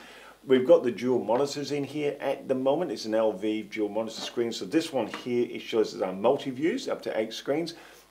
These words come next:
And this is the output. We're using the Blackmagic A ten switcher in here. And then we have got the webcaster here, and I've actually got the extra,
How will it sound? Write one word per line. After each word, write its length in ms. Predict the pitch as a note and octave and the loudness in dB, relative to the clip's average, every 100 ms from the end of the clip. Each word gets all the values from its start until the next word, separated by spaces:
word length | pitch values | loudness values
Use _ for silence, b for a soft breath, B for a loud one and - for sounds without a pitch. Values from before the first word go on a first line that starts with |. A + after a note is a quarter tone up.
| B | B
And 180 | B2 A2+ | -4 0
this 220 | B2 B2+ | 0 0
is 220 | B2 A2 - | -2 -4 -4
the 200 | A2 - | -6 0
output. 480 | B2+ B2 C#3 C#3 | 0 2 0 0
We're 160 | B2 A#2+ | -4 2
using 320 | D3+ C#3 C3 | 2 2 2
the 80 | A#2 | 0
Blackmagic 1000 | F#2+ A2 B2 B2 G#2 A2 A2+ A2+ A2+ A2 - - | 2 0 0 -2 -8 -2 -2 0 0 -2 -2 2
A 240 | B2 B2+ | 2 2
ten 400 | - B2+ A#2 A2+ - | -2 -4 -2 -4 -6
switcher 760 | - - - D3 D#3 D#3+ D3+ - | -4 -4 2 2 2 -2 -2 -2
in 200 | C#3+ C#3 | -4 -2
here. 280 | C#3 C#3+ C#3+ B B B | -2 -2 -4 B B B
And 280 | - C3+ C3+ | 2 4 4
then 640 | C3 B2+ A2+ B2+ B2+ B2 - | 2 0 2 4 4 2 2
we 120 | B2 | 4
have 160 | A#2 - | 4 6
got 200 | C3 - | 2 4
the 60 | |
webcaster 520 | G#2+ B2+ B2+ G2+ - | 2 2 0 -2 -2
here, 300 | G2 B2 A#2 - | -6 -2 0 0
and 160 | A#2 | 0
I've 160 | G#2+ G2+ | 0 2
actually 280 | G2+ - G2+ | 0 0 0
got 220 | G#2 - | 0 0
the 280 | G#2 G2 - | -6 -6 -6
extra, 480 | G2+ - G#2 F#2+ | -8 -4 2 2